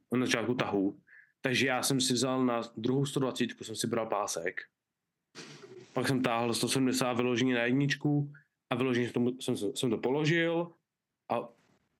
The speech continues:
nenápadně jsem snažil odkulhat pryč, aby nebylo vidět, protože se mi vždycky po každém pokusu mi prostě tak za-, jakoby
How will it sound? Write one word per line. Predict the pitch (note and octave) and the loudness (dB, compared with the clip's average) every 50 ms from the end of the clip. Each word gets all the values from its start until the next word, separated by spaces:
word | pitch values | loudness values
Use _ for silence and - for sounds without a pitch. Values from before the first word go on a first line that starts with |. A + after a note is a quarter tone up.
| - C#3+ | -2 0
nenápadně | D3+ E3 E3+ F3 F3+ F3 E3+ D#3+ D3 D#3+ D#3 D3+ D3 | 2 2 2 2 2 0 0 0 0 0 2 2 2
jsem | C#3+ C#3 C3+ | 2 2 0
snažil | B2 C#3+ C3+ A#2+ C#3 C3 A#2 | 0 0 0 0 2 2 0
odkulhat | B2+ B2+ - - C3+ C3 B2 B2 B2 - | 0 -2 -2 0 0 2 2 0 0 -2
pryč, | - B2+ A#2+ A2+ - - | 0 0 0 0 0 -2
aby | A#2 A2+ A#2+ A#2 | -2 0 0 0
nebylo | A#2 A2+ A2 A#2+ A#2+ A2+ | 0 2 2 2 0 2
vidět, | G#2 A2 G#2+ G#2+ A2 A2 A2 G#2+ - | 0 0 0 0 0 0 0 -2 -4
protože | - A2 A2 - A#2 A2 G#2+ A2 A2+ A2 G#2+ G#2 G#2 G#2+ G#2+ - - - - _ _ _ _ - C3+ - - B2 - _ _ _ _ _ _ - | -6 -6 -2 0 0 0 2 2 2 2 2 0 0 -2 -4 -8 -14 -20 -20 _ _ _ _ -20 -20 -16 -16 -16 -16 _ _ _ _ _ _ -4
se | - C#3 | -2 0
mi | C3 B2+ B2 A#2 | 2 2 2 2
vždycky | A2+ B2 A#2 - - - A#2 | 2 0 0 0 -2 -2 -2
po | - - B2 | -2 -2 -2
každém | B2+ C#3 B2 B2 A#2 | 0 0 0 0 0
pokusu | A2+ G#2+ G#2+ G2+ - B2 | 0 -2 -2 -2 0 0
mi | B2 A2 | 0 0
prostě | A2 G#2 G2 A#2 | 0 -2 -2 -4
tak | G#2+ - B2+ B2 | -2 -2 -2 0
za-, | A2+ B2 B2 - - - - | 0 -2 -2 -4 -6 -6 -6
jakoby | A#2 A2 - B2 A2+ A2+ A#2 A2+ A2 A2 A2 A2 A2 | -4 -2 -2 -2 -2 0 0 2 2 2 0 0 -2